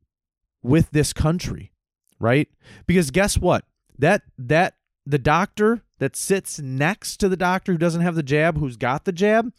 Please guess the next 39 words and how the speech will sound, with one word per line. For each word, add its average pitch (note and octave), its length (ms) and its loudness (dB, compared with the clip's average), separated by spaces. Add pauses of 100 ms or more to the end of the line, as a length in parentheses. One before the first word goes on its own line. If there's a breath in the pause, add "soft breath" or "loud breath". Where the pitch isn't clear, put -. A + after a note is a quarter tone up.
(300 loud breath)
he's C#4 280 0
still F3 240 0
contracting C#3 680 -2
and A#2 120 -8
spreading A2+ 400 -2
covid. F#2 400 -8 (300)
You're C#3+ 120 -2
still A3 280 2
contracting E3+ 600 -4
it D#3 40 -6
and - 60 -10
you're B2 80 -8
still B2+ 200 -6
spreading A2+ 300 -6
it. F#2+ 120 -6 (240 loud breath)
What C3 400 2
makes E3+ 380 -2
the C3+ 100 -2
person C3+ 400 -2
who A#2+ 140 -2
has B2 280 -2
the A2+ 80 0
jab A2 440 0 (260 loud breath)
any E3 300 -2
different C#3+ 420 -2
than B2 120 -4
the A#2+ 60 -4
person A2+ 380 -4
who G2+ 140 -6
doesn't, G#2 420 -4 (260 loud breath)
right? A#2+ 240 0
Please, C#3+ 300 -2 (300 loud breath)
I A3+ 240 2
need A#3 240 -4
someone F3+ 300 0
to D3+ 160 0
explain C#3+ 480 -6
to - 180 -6
me A2+ 320 -6